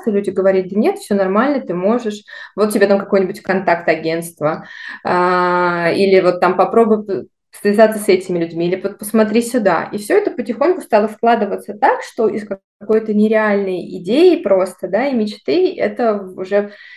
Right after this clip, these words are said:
я уже, когда всё разложила, я поняла, что я могу как бы это сделать.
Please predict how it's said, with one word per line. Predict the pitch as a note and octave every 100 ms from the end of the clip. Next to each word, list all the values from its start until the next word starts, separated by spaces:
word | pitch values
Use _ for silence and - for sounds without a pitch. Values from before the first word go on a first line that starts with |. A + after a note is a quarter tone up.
| -
я | G#3+ A3+
уже, | A#3 A3 -
когда | G#3+ G#3 G#3
всё | A3+
разложила, | G#3+ G#3+ G#3+ A3+ D#4+ F4+ F4+
я | B3 G#3+
поняла, | G#3+ G#3 A3+
что | D4 A3
я | G3+
могу | A3 G#3+ G#3+
как | F#3+
бы | G3
это | G3+ G#3+
сделать. | G#3+ G#3 E3 -